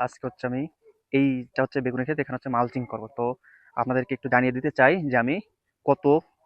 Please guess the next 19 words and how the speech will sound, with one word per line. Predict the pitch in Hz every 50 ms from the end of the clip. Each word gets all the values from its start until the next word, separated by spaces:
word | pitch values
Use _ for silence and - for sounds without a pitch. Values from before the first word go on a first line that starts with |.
| _ _ _ _ _ _ -
সেন্টিমিটার | - 139 131 143 139 - 147 127
দিছি | 139 - 147
এবং | 139 139 135
কত | 123 127
সেন্টিমিটার | - 131 131 131 127 143 160 180 - _ _ _ - 131
ড্রেন | 139 147 143 117
রাখছি। | 113 - - - - - _ _ _ - _ _ -
আমার | 131 127 131 131 127 127 127 - - _ _ _ _ _ _ - - - _ _ _ _ _ _ -
এটা | 190 175 165 160
হচ্ছে | 156 - 147 131
বেড, | 143 - - - - - - 151 135
বেড | 139 135 127 131 147
হচ্ছে | 147 - - 147
আমি | 139 147 139
দিছি, | 131 - 180 208 - _ _ _ - - - - -
আহ, | - 131 127 127 127 127 - - - -
দুই | 139 190 202 -
ফিট, | - 120 - - - - - - 135
মানে | 120 135